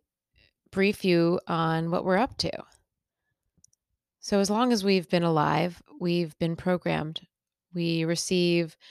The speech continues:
cues and social norms, and we accumulate memories and objects and experiences. So there's a bit, just a bit of undoing to do.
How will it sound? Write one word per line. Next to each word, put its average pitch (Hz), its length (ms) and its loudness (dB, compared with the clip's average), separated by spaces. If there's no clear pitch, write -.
cues 226 560 4
and 151 300 0
social 175 360 0
norms, 208 600 2
and 165 480 -2
we 175 320 2
accumulate 202 880 -2
memories 185 680 -4
and 151 400 -6
objects 175 600 -4
and 160 480 -8
experiences. 196 880 -6
So - 280 0
there's 185 300 4
a 262 100 -2
bit, - 440 -2
just 320 420 -2
a 330 40 -2
bit 277 280 4
of 196 140 0
undoing 185 680 2
to 170 100 -6
do. 170 460 -2